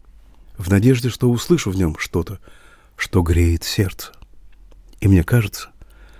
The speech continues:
что я действительно начинаю это слышать.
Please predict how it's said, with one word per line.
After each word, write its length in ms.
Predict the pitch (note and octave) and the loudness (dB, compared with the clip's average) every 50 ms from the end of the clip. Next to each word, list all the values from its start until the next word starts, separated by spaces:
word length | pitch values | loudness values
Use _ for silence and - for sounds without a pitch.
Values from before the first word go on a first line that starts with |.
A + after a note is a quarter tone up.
| _ _ _ _ _ _ - | _ _ _ _ _ _ -20
что 200 | - - - F2 | -12 -6 -2 0
я 260 | E2+ G2 G#2+ A#2+ - _ _ _ _ _ | 2 2 0 0 -2 _ _ _ _ _
действительно 920 | - E2 F2+ G2 F#2+ E2 - - - G2+ A#2+ B2 - - F#2 E2+ F#2 F2 - - - - _ - _ - | -4 0 0 0 0 0 -4 -2 2 2 2 2 2 -2 -2 -2 -2 -4 -8 -18 -20 -20 _ -20 _ -2
начинаю 520 | - E2+ D#2+ - F2+ D#2+ D#2 D#2+ D#2+ D#2+ D#2 | 0 0 0 2 0 0 0 0 0 0 -2
это 140 | D#2+ - - | -2 -6 -10
слышать. 460 | - - - - - - _ - | -12 -14 -14 -16 -18 -18 _ -20